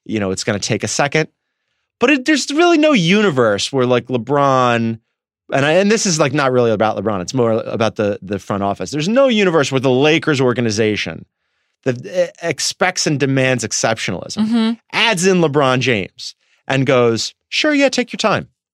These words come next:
Speaker 1: Like, I, I can't believe I even considered it for a, a, like, a quarter of a second, a nanosecond,
Speaker 2: Sure.
Speaker 1: that they would be like, "Yeah, yeah, yeah, we'll be patient." Of course they were not gonna be patient.
Speaker 2: Right.
Speaker 1: And I want, like, like,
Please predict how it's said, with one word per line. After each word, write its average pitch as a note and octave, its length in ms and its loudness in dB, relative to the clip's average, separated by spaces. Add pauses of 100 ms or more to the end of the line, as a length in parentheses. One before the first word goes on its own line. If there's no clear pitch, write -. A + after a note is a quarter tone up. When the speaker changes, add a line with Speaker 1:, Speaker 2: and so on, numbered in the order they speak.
(320)
Speaker 1:
Like, G3+ 140 0
I, B3+ 320 2
I B3+ 40 2
can't C#4+ 240 0
believe A#3+ 320 2
I G3+ 140 4
even E3 380 0
considered E3 540 0
it C3 140 2
for A#2 300 2
a, A#2 160 0
a, C3+ 180 0
like, B2 140 0
a C3+ 80 -2
quarter F3+ 420 2
of A#2 80 2
a A#2+ 60 -2
second, A#2+ 360 0
a F#2+ 60 0
nanosecond, A#2+ 560 0
Speaker 2:
Sure. G2 160 -4
Speaker 1:
that A2+ 160 -4
they B2 140 2
would A#2+ 100 -2
be B2+ 100 -2
like, D#3 220 -2
"Yeah, D4 140 2
yeah, D4+ 240 0
yeah, C4+ 180 2
we'll G#3 160 0
be G3+ 140 -4
patient." C#3 260 -2
Of A3 120 -6
course E4+ 340 -2
they C4 120 2
were F#3+ 120 2
not A#2+ 160 0
gonna A2+ 120 -2
be G#2 120 -4
patient. G2+ 420 -6
Speaker 2:
Right. - 240 -4 (160)
Speaker 1:
And C4+ 300 2 (340)
I C4 140 2
want, B3 240 0
like, A3 220 -2 (260)
like, F#3+ 160 -2